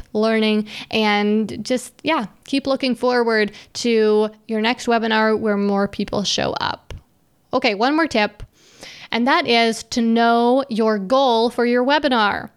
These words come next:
Now, you might think, "Well, obviously my goal is to make sales," if you're doing a sales webinar, and that might be your main goal, but I wanna share with you four different goals you might have for your webinar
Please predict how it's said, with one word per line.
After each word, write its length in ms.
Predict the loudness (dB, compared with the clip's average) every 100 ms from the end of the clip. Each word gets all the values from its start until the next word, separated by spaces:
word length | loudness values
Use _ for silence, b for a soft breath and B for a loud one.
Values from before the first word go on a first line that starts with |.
| -2
Now, 340 | 2 2 0 -6
you 100 | -2
might 260 | 0 0 0
think, 500 | 0 0 -4 -10 -20 _ _ -2
"Well, 260 | -2 -2 -10 -4
obviously 420 | 0 0 0 0 2
my 140 | 2
goal 240 | 2 2
is 160 | 2 0
to 80 | -2
make 240 | 0 -2
sales," 500 | -2 -2 -2 -6 -8
if 140 | -4 -2
you're 80 | 2
doing 220 | 2 2
a 40 |
sales 380 | 0 0 0 0
webinar, 520 | 0 -2 -4 -4 -6 -8 B B B
and 120 | -2 0
that 100 | 0
might 220 | 0 -2
be 80 | 0
your 160 | 0 2
main 240 | 2 2
goal, 160 | 0 0
but 180 | 0
I 80 | 0
wanna 180 | 0 0
share 200 | 2 2
with 120 | 2
you 120 | -2
four 240 | -2 0 2
different 420 | 0 0 -2 0
goals 380 | 2 2 2 0
you 120 | 0
might 200 | 2 2
have 180 | 0 0
for 80 | 0
your 180 | 0
webinar 600 | 2 0 0 0 0 -2